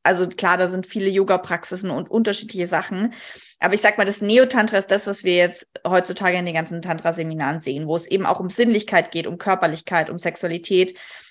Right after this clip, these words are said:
Und da muss man einfach immer so ein bisschen unterscheiden. Es gibt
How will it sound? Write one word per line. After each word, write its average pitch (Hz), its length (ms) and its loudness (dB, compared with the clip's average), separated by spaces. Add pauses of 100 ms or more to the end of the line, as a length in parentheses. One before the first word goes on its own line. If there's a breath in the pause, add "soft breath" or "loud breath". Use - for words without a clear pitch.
(120)
Und - 120 -6
da 214 100 8
muss 262 160 0
man 254 120 6
einfach 226 260 2
immer 214 180 4
so 202 60 -2
ein 202 60 -2
bisschen 202 220 -2
unterscheiden. 226 720 2
Es - 200 -2
gibt 247 240 -2